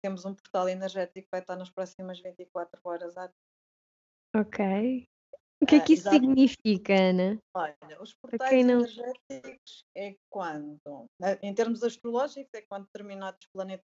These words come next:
Speaker 1: se alinham ou criam uma conjugação
Speaker 2: Uhum.
Speaker 1: para trazer qualquer coisa novo à consciência do coletivo, da humanidade. Em termos energéticos, que normalmente é o que é mais falado, é exatamente a mesma coisa.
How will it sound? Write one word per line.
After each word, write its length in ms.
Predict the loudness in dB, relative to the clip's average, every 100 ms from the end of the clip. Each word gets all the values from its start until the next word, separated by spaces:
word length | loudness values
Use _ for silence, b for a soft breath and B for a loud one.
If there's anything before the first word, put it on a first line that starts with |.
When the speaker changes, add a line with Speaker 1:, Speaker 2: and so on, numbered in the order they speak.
| -20
Speaker 1:
se 300 | -20 -12 -8
alinham 400 | -8 -10 -12 -12
ou 100 | -14 -12
criam 200 | -14 -12
uma 180 | -12 -12
conjugação 880 | -10 -10 -10 -8 -8 -8 -10 -10 -10 -16 _ _ -2
Speaker 2:
Uhum. 260 | 4 4 4
Speaker 1:
para 160 | 0 -4 -6
trazer 400 | -6 -4 -6 -8
qualquer 380 | -8 -8 -10 -16 -12
coisa 420 | -10 -10 -10 -12
novo 400 | -10 -6 -6 -8 -14 -16
à 120 | -16
consciência 560 | -14 -16 -14 -14 -14 -20 _ -12 -10
do 160 | -10 -10
coletivo, 440 | -8 -8 -10 -18 -14
da 80 | -12
humanidade. 600 | -10 -10 -10 -10 -10 -12 _ _ _ _ _ _ _
Em 140 | -6 -4
termos 360 | 0 0 0
energéticos, 680 | -6 -8 -8 -8 -8 -14 -18
que 120 | -14
normalmente 380 | -8 -6 -8 -6
é 40 | -8
o 60 | -8
que 100 | -10
é 40 |
mais 180 | -10 -10 -8
falado, 300 | -4 -4 -4 _ _ _ _ _ -12
é 100 | -6
exatamente 560 | -4 -2 -4 -8 -10 -10
a 40 |
mesma 320 | -12 -12 -12 -14
coisa. 180 | -16